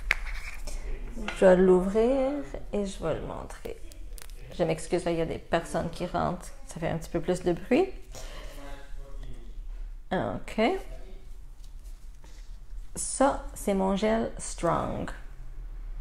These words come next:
Et lui, quand même, un gel moins liquide.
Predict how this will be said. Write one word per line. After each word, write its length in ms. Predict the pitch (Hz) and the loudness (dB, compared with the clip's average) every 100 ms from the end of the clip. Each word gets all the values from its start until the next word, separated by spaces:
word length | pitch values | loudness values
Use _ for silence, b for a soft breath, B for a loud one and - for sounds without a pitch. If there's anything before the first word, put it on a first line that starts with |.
| - B B B B B B - - - - - - - - - 262 | -6 B B B B B B -6 -4 -4 -4 -4 -4 -4 -6 -2 2
Et 200 | 302 - - | 2 2 2
lui, 640 | 208 202 220 220 202 185 - | 4 6 8 8 6 4 4
quand 200 | 202 196 | 6 6
même, 540 | 196 185 175 170 170 - - | 6 4 4 2 0 -4 4
un 220 | 220 214 | 6 6
gel 500 | 202 190 175 160 160 - - - - - - - - - - - - - - | 6 4 4 4 2 -2 -8 -8 -8 -6 -8 -10 -10 -8 -8 -8 -10 -6 2
moins 500 | 208 240 269 247 208 | 8 10 10 10 8
liquide. 500 | 165 156 - 254 | 6 4 4 4